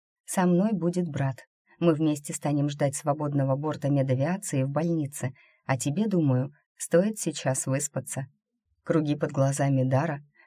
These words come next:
без слов говорили о том, что предыдущая ночь у него была тяжёлой и бессонной. «Сейчас это навряд ли. Через три часа у нас разбор полётов», глянув на фитнес-трекер, протянул драконище.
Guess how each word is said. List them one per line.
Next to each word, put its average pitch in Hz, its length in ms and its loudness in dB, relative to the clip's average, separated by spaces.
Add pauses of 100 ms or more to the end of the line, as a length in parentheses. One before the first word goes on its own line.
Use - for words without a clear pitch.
без 160 240 0
слов 208 320 -2
говорили 208 580 -2
о 180 140 -2
том, 208 260 -4
что 220 200 -6
предыдущая 160 720 0
ночь 143 340 0
у 240 80 -8
него 220 280 0 (240)
была 165 340 2
тяжёлой 147 540 0 (140)
и 143 100 0
бессонной. 135 720 -2 (500)
«Сейчас 123 800 -2
это 160 240 0
навряд 123 500 2
ли. 117 200 0 (260)
Через 160 300 -2
три 139 200 -2
часа 135 480 0
у 135 40 2
нас 131 240 0
разбор 135 380 0
полётов», 127 580 2 (260)
глянув 143 460 0
на 135 100 2
фитнес-трекер, 139 840 -2 (200)
протянул 156 480 2
драконище. 139 800 0